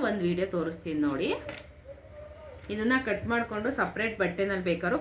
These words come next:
ಕಟ್ ಮಾಡ್ಕೊಳ್ಳಿ. ಇಲ್ಲ, ನಮಗೆ ಸಪರೇಟ್ ಬಟ್ಟೆ ಬೇಡ, ಈ ಮಾರ್ಕ್ ಏನ್ ಮಾಡಿದೀವಲ್ವಾ, ಇದ್ರಲ್ಲೇ ಬೇಕಾದ್ರೂ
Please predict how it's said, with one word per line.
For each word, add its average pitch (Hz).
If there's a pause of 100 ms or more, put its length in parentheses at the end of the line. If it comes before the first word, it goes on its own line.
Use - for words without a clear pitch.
ಕಟ್ -
ಮಾಡ್ಕೊಳ್ಳಿ. 156 (200)
ಇಲ್ಲ, 226 (120)
ನಮಗೆ 208
ಸಪರೇಟ್ 202
ಬಟ್ಟೆ 175
ಬೇಡ, 185 (220)
ಈ - (140)
ಮಾರ್ಕ್ 175
ಏನ್ 180
ಮಾಡಿದೀವಲ್ವಾ, 160 (580)
ಇದ್ರಲ್ಲೇ 247 (120)
ಬೇಕಾದ್ರೂ 190